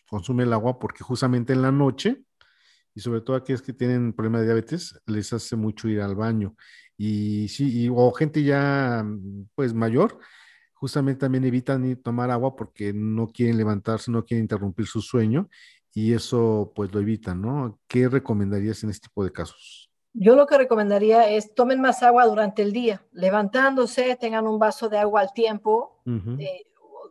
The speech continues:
Speaker 2: o, o acostúmbrense a tomar agua al tiempo, no con mucho hielo, porque eso, eh, causa estrés o shock al,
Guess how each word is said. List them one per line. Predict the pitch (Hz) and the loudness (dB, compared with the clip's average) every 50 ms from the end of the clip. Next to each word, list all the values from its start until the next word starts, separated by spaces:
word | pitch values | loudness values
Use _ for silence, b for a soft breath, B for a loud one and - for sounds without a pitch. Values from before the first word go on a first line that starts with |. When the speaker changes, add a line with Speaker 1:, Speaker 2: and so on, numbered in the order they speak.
| _ | _
Speaker 2:
o, | - 254 220 233 226 220 208 | -10 -10 -10 -8 -4 0 0
o | 208 | 0
acostúmbrense | - 202 190 - 226 - - 269 262 262 269 - - | 2 0 -2 -2 -4 -10 -8 -8 -6 -6 -4 -2 -2
a | 277 | -2
tomar | 254 - 233 226 226 226 | -2 -2 -2 0 2 4
agua | 220 214 208 214 220 | 4 4 4 2 0
al | 208 - | 0 0
tiempo, | - 226 220 214 214 - 190 | -2 -2 -2 -4 -4 -10 -8
no | 185 202 214 208 | -6 -6 -6 -8
con | - 220 220 | -8 -8 -6
mucho | 220 220 214 - - | -6 -6 -6 -6 -6
hielo, | 226 208 208 208 202 202 214 202 | -2 2 2 2 2 2 -4 -6
porque | - 190 - - 202 | -8 -10 -10 -8 -8
eso, | 185 - 214 208 202 190 | -8 -6 -4 -2 -2 -2
eh, | 185 185 - _ _ - - - 185 180 180 - b b b b b b b b b | -2 -4 -6 _ _ -14 -12 -12 -12 -12 -14 -16 b b b b b b b b b
causa | - - 196 - - - 226 208 | 0 2 2 2 2 2 0 0
estrés | 202 202 - 196 190 - - - 220 214 220 214 190 - | 0 0 -4 -6 -6 -8 -8 -6 -4 -4 -4 -4 -4 -6
o | 185 | -8
shock | - - 208 202 - | -6 -4 -4 -4 -2
al, | 214 190 185 | -2 -4 -4